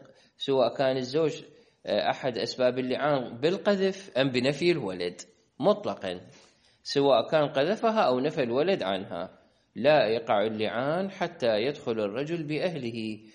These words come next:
بمعنى أنه لا لعان قبل الدخول، فالمرأة الغير مدخول بها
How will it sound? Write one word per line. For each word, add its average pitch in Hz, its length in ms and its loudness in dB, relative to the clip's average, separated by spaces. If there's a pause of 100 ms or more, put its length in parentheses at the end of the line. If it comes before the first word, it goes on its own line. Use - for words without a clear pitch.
(200)
بمعنى 131 440 2
أنه 127 340 -2
لا 151 260 2
لعان 117 480 -4
قبل 170 440 -6
الدخول، 110 680 -4 (240)
فالمرأة 131 480 2
الغير 160 260 -2
مدخول 170 400 -4
بها 120 540 -4